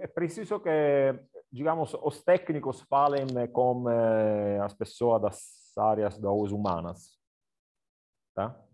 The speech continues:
Eh, então, por exemplo, esta pessoa é uma experta em, eh,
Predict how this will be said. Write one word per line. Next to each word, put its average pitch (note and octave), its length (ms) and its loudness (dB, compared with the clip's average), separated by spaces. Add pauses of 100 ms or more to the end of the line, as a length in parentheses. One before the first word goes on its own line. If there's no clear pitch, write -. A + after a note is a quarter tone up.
(840)
Eh, A2 840 0
então, A#2+ 240 -2
por A#2+ 160 -6
exemplo, B2 380 -4
esta A2+ 200 -6
pessoa B2 760 -2
é A2+ 100 -4
uma A2+ 140 -6
experta A2+ 520 -4
em, G#2 240 -8
eh, G2+ 360 -8